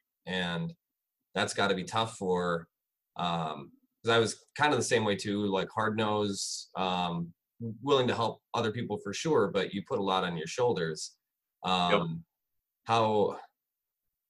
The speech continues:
Speaker 1: do you, do you find that, do you feel like you're allowing yourself to be more vulner-, vulnerable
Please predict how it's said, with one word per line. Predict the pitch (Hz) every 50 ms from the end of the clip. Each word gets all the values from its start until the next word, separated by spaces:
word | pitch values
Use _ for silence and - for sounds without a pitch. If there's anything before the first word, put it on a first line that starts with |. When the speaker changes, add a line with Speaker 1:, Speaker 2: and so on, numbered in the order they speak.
| _ _ _ _ _ _
Speaker 1:
do | - 117
you, | 117 104
do | 104 120 123
you | 127 120 -
find | - 117 110 110 113 113 107
that, | 104 98 95 85 - - _ _ _ _ _ _ _ _ _ _ _ _ _ _ _ _ _ _ _ _ _ _ _ _ - -
do | 123
you | 151 147
feel | 120 - 131 131 120 117
like | 113 107 101 -
you're | 101 98
allowing | 95 92 92 95 98 98 98
yourself | 95 92 - 101 95 92 -
to | 92
be | 85 98 98
more | 92 95 95 92 90 85
vulner-, | - 92 92 95 104 - - -
vulnerable | 95 90 101 107 107 113 113 107 113 113 110 110 117 113